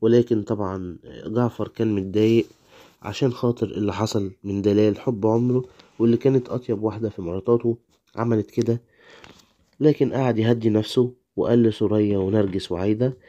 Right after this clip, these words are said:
إن أنا كده خلاص قلبي اتقفل عليكم انتم، و-، واتفق معاهم: "خلاص يا جماعة، اللي، اللي، اللي عايزة تخلف تخلف، و-، وأنا، وأنا، وأنا هشيلكم في عينيا عشان استحملتوا كتير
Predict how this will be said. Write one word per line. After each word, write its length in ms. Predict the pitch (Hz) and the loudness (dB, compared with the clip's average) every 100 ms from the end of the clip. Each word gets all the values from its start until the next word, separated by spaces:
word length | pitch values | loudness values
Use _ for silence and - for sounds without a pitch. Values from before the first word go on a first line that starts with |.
| - _ | -20 _
إن 160 | 104 110 | -2 4
أنا 160 | 123 110 | 4 4
كده 220 | 123 107 | 2 -2
خلاص 580 | - 101 107 117 - - | -2 0 0 -2 -8 -6
قلبي 240 | 113 120 | -4 -4
اتقفل 360 | - 117 110 104 | -4 -8 -6 -6
عليكم 440 | 90 101 104 85 | -4 -4 -4 -6
انتم، 360 | 82 117 131 127 123 _ _ _ _ _ _ - _ _ _ _ | -4 -4 -4 -6 -8 _ _ _ _ _ _ -20 _ _ _ _
و-، 360 | 120 120 117 101 | 2 4 6 4
واتفق 360 | 123 - 139 101 | 0 0 0 0
معاهم: 500 | 104 104 120 131 123 | 0 0 0 -2 -2
"خلاص 400 | - 107 117 113 | -2 -2 -2 -2
يا 60 | |
جماعة، 360 | 101 98 104 110 90 | -4 -2 -2 -4 -6
اللي، 480 | 95 92 95 80 - - - - - - _ _ _ - | -6 -4 -6 -6 -12 -18 -18 -18 -18 -20 _ _ _ -4
اللي، 160 | 107 | -2
اللي 280 | - 113 107 | 0 2 2
عايزة 320 | 104 123 120 | 4 4 2
تخلف 460 | 101 - 107 110 101 | -2 -2 0 0 -2
تخلف، 520 | - 104 113 135 147 _ - - - _ _ - | -6 0 2 2 0 _ -20 -20 -20 _ _ -6
و-، 500 | 101 110 110 107 107 | -2 0 0 0 2
وأنا، 340 | 104 113 123 101 | 2 2 2 0
وأنا، 320 | 85 127 131 120 | -2 -2 -2 -2
وأنا 260 | 135 127 | -2 0
هشيلكم 400 | 113 131 123 120 | 0 -2 -2 -4
في 140 | 110 98 | -4 -6
عينيا 400 | 92 110 123 135 - _ _ _ _ _ | -2 0 0 -2 -8 _ _ _ _ _
عشان 640 | - - 127 127 123 113 | -8 0 4 4 4 0
استحملتوا 920 | 107 101 95 - - 101 - 131 123 107 | 0 -2 -4 -8 -10 -10 0 0 0 -4
كتير 560 | - 113 120 127 - | -2 2 4 4 -2